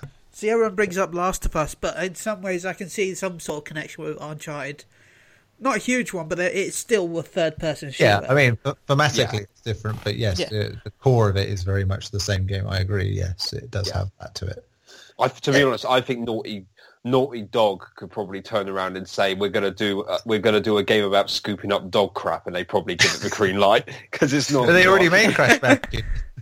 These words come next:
Speaker 3: <laughs> Oh,
Speaker 1: But they
Speaker 3: Neil,
Speaker 1: can't get
Speaker 3: Neil,
Speaker 1: green light
Speaker 3: Neil.
Speaker 1: because they're being shut down.
Speaker 2: Hey.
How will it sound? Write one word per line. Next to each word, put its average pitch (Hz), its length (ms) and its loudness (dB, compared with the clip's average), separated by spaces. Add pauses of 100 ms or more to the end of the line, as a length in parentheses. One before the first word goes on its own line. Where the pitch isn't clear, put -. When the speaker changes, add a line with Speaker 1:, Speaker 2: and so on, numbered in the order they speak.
Speaker 3:
<laughs> - 440 -10
Oh, 143 520 6
Speaker 1:
But 139 220 6
they 285 60 10
Speaker 3:
Neil, 247 80 2
Speaker 1:
can't 311 200 8
get 359 120 6
Speaker 3:
Neil, 226 80 2
Speaker 1:
green 247 140 6
light 202 220 2
Speaker 3:
Neil. - 40 -14
Speaker 1:
because - 160 -4
they're 220 100 2
being - 220 -2
shut - 240 0
down. 247 300 2 (920)
Speaker 2:
Hey. 131 340 0